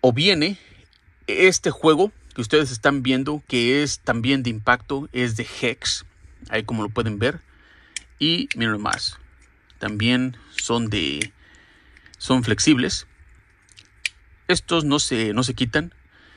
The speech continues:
Son de la marca Apex también. Y viene con su adaptador, en este caso, para utilizarse con pistola de media. Y esto es facilísimo. Nomás se introduce aquí. Se pon-, se echa para adelante.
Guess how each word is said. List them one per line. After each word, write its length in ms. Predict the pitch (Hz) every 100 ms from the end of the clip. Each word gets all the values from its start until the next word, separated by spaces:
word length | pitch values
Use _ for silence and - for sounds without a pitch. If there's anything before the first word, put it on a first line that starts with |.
| - - -
Son 180 | - 127
de 80 | 127
la 60 |
marca 340 | 117 120 117 -
Apex 380 | 110 110 139 -
también. 480 | 107 120 175 208 - - - - -
Y 160 | 165
viene 320 | 165 151 156 151
con 440 | 135 151 165 165
su 140 | -
adaptador, 600 | 127 110 - 117 135 156 -
en 120 | - 123
este 180 | 117 120
caso, 340 | 123 131 135 - - - -
para 160 | 117
utilizarse 480 | 110 110 107 131 117
con 200 | - 113
pistola 380 | 113 - 123 123
de 120 | 110
media. 420 | 104 147 120 170 - - - - - - _ -
Y 260 | 156 180 -
esto 260 | 131 - 135
es 120 | 113
facilísimo. 800 | - 123 156 196 - 202 214 220 - -
Nomás 200 | 117 131
se 80 | 143
introduce 460 | 110 123 135 -
aquí. 320 | 113 170 214 - - _ _ _ - - - -
Se 140 | -
pon-, 260 | - 120 113
se 100 | 135
echa 120 | 123
para 140 | 110
adelante. 380 | 110 135 165 208